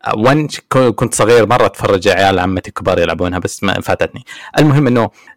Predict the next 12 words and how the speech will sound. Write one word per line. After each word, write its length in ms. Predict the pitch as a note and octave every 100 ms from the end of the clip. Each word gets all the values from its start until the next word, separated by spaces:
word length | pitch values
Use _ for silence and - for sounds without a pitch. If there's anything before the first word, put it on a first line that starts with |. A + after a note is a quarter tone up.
| -
آه، 40 | A2
آه، 360 | G2 F#2+ - - _ _ - -
آه، 320 | A2+ - A2 - _ _ _ _ _ - A2
مرة 500 | G#2+ A#2+ C3 C#3 C#3+
رهيبة. 600 | A#2+ A#2+ A#2 D3 F3+ _ _ -
الكلاسات 480 | - - A2 - A2
زي 100 | A2
ما 80 | A2
أنت 120 | G#2
قلت، 300 | G2+ A2 -
نكرومانسر 640 | G#2 - G#2 G#2 G2 G#2+ G2
مبدعين. 760 | G2 G#2 G2+ G2 - F#2+ A2+